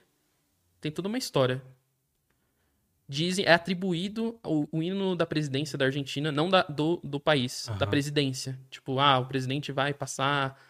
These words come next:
Speaker 1: cerimônia, toca um hino. Foi escrito por ele, foi capturado lá na região, né, da Cisplatina, quando ele tava lá. Pegaram essa melodia, essa, essa escrita musical,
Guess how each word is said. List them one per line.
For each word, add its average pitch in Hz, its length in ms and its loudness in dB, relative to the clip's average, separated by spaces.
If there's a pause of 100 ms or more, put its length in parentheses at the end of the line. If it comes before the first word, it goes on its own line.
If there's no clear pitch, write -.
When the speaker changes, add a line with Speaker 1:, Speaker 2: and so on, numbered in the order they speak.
(160)
Speaker 1:
cerimônia, 143 720 -2
toca 131 320 -2
um 139 100 -4
hino. 120 200 -4 (1080)
Foi 156 140 2
escrito 156 340 -2
por 170 140 -2
ele, 135 200 4
foi 131 340 -2
capturado 135 840 2 (440)
lá 123 400 0 (840)
na 135 100 -8
região, 131 520 -2 (1000)
né, 131 220 -4 (120)
da 135 140 -4
Cisplatina, 135 840 -4
quando 139 140 -2
ele 131 120 -2
tava 135 260 -2
lá. 147 300 -2 (440)
Pegaram 135 320 2
essa 135 180 -4
melodia, 139 600 0
essa, 135 180 -6
essa 123 680 -6
escrita 139 840 -4
musical, 131 800 0